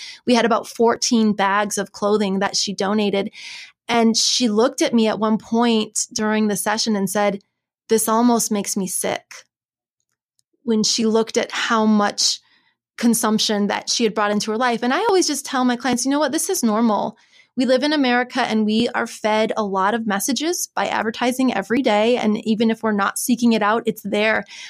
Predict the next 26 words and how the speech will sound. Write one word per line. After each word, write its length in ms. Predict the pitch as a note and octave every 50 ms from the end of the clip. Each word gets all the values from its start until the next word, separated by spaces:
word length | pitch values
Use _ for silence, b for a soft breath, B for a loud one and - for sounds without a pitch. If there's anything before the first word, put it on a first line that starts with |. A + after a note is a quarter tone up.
| B B B
We're 100 | B3+ C4+
fed 280 | B3+ - B3+ C4+ D#4+ E4+
this 200 | D#4+ D4+ - -
message 300 | B3+ D4 - E4+ A#3+ A3
that 160 | A3 G3+ G#3
we 160 | A3 A3 A3+
need 240 | G#3+ G#3+ G#3+ G#3+ F#3+
more. 340 | A3 B3+ D4 C4 G#3+ F#3+ F#3
We 120 | G3+ G#3+
should 240 | - - A3 F3+ -
buy 180 | G3+ G3+ G#3
more. 260 | G#3+ A#3 C4+ C#4 A3+ F#3
It's 200 | G3+ G3+ G3 G#3+
on 160 | G3+ G3+ G3+
sale. 320 | - - E4+ E4+ B3+ G#3+
Buy 180 | F#3 G#3 G3 G3+
one, 140 | G#3+ A3+ A#3
get 160 | B3+ A#3+ -
one 100 | D#4+ D#4+
free. 300 | D#4+ - G#4+ G4+ C#4+ A3+
Buy 240 | G3 G3+ G3 G3 G#3+
one, 120 | A#3 A#3+
get 120 | A#3 A#3+
one 160 | - C4+ B3+ B3
fifty 240 | G#3+ G3 - A#3+
percent 360 | A#3 - C4+ C4 - D#4+ F4